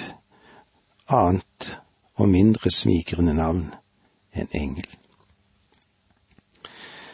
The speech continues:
Den andre tingen som Malaki har tatt for oss,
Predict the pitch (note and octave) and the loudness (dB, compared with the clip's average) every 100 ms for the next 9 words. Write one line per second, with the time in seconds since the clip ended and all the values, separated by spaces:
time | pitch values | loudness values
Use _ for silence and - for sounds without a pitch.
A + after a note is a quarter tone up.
0 | - _ _ B2 D3 F#3 C3+ B2+ D#3+ - | -20 _ _ 2 4 4 4 4 2 4
1 | C3+ A2+ G2+ G2 F#2+ F2+ G#2+ G#2 G#2 G2+ | 6 6 6 4 2 2 4 4 4 2
2 | - - A2 F2+ - - - G2+ - A2 | 0 -2 -2 -4 -8 -12 -2 -2 0 -4
3 | - - A2 D#2+ - - - | -2 -2 -2 0 0 2 0